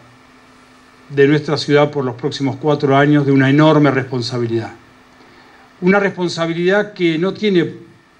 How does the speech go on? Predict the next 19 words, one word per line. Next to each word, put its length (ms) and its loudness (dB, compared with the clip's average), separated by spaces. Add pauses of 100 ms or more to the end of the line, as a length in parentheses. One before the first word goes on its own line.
(160)
solo 440 0
un 160 -4
punto 360 -2
de 100 4
partida 680 -2
hoy 320 2 (920)
en 160 -2
una 460 2
campaña 400 -2
electoral. 500 -4 (720)
Es 200 -4
una 500 4
responsabilidad 1000 -2
que 120 -2
uno 180 0
tiene 320 -2
que 160 -2
haber 240 0
mostrado 760 0